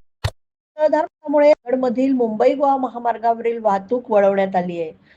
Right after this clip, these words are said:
मुंबईकडून कोकणच्या दिशेने जाणाऱ्या मार्गावर माणगावमधील कलमजे गावाजवळ गोद नदीचे पाणी वाढल्याने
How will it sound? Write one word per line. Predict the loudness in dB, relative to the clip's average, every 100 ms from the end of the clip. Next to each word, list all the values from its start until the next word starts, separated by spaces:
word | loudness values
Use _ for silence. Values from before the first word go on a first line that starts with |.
| _ _ _ 2
मुंबईकडून | 4 6 4 0 -4 0
कोकणच्या | 0 2 0 0
दिशेने | -2 -4 -2 0
जाणाऱ्या | 2 2 4 2
मार्गावर | 2 2 2 4 4 2
माणगावमधील | 0 -2 0 2 2 -2 -2 -4 -4 -4
कलमजे | 0 2 2 2 0
गावाजवळ | 0 2 2 -2 -2 -2 -4 -6 -2
गोद | 2 4 2
नदीचे | 0 -4 -6 -6
पाणी | -4 -4 -4
वाढल्याने | -2 0 0 -2 -2 -8